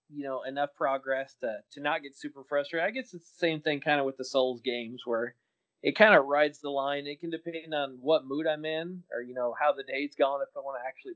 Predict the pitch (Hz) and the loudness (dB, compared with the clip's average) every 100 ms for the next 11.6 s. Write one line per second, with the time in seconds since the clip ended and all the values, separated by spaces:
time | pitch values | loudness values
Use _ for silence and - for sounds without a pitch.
0 | - 127 127 120 120 _ _ _ _ - | -8 -4 -2 -2 -4 _ _ _ _ -10
1 | 98 - 143 139 151 143 139 131 117 117 | -4 2 2 2 0 0 2 4 4 2
2 | 139 135 143 139 135 131 135 131 151 127 | -4 -2 4 4 6 2 2 -2 -4 -4
3 | 135 127 - 127 123 _ _ 127 117 113 | -4 -4 0 0 0 _ _ -8 -6 -10
4 | - _ _ _ - 147 - 139 127 139 | -14 _ _ _ 4 4 4 -2 2 0
5 | 135 139 113 - 139 123 120 117 110 - | 0 -2 -4 -4 -2 -2 -2 -6 -10 -8
6 | 113 101 - _ _ 233 196 156 247 247 | -6 -6 -8 _ _ 4 6 6 4 2
7 | 214 - 135 - _ - 165 151 143 139 | 2 2 -2 -4 _ -2 0 2 2 2
8 | 131 131 127 127 131 131 139 139 147 135 | 4 4 6 4 4 0 -4 -2 -4 -6
9 | _ _ _ - 123 131 135 135 113 110 | _ _ _ -8 -2 0 0 0 0 -2
10 | 110 143 - - - 117 127 127 143 139 | -4 -4 -2 -2 -2 -4 -4 -2 -2 -2
11 | 151 147 - 151 147 | -2 0 2 2 2